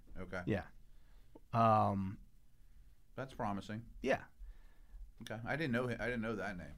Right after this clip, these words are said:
Speaker 1: I mean, they've, they've been jet-, they've been getting quarterbacks like crazy over there.
Speaker 2: They said that the thing that maybe sets him apart is that he doesn't run as much. He's more of a
Speaker 1: Okay,
Speaker 2: pocket
Speaker 1: more of a pocket
Speaker 2: passer.
Speaker 1: passer.
Speaker 2: Twenty carries for thirty-four yards in, in two thousand eighteen.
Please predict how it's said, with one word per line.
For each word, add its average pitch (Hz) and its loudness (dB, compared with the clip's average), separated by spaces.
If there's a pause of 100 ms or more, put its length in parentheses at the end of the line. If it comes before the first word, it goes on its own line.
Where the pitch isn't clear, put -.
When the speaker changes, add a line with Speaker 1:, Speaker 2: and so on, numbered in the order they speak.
Speaker 1:
I 82 -10
mean, 85 -6
they've, 117 -2
they've 113 0
been 104 2
jet-, 98 0
they've 120 4
been 120 2
getting 98 -2
quarterbacks 90 -2
like 85 -4
crazy 82 -2
over 78 -6
there. - -8
Speaker 2:
They 147 6
said 151 10
that 135 8
the 135 6
thing 160 10
that 135 10 (600)
maybe 135 8
sets 135 6
him 127 8
apart 117 10
is 104 4
that 107 6
he 117 6
doesn't 113 6 (520)
run 107 10
as 82 2
much. - -2
He's 107 2
more 113 8
of 101 4
a 104 4
Speaker 1:
Okay, 101 6
Speaker 2:
pocket 107 8
Speaker 1:
more 101 6
of 101 4
a - 8
pocket 104 10
Speaker 2:
passer. 101 4
Speaker 1:
passer. 85 -2
Speaker 2:
Twenty 151 12
carries 131 12
for 113 2
thirty-four 113 8
yards 104 8
in, 104 2
in 101 0
two 117 2
thousand 98 2
eighteen. 90 -2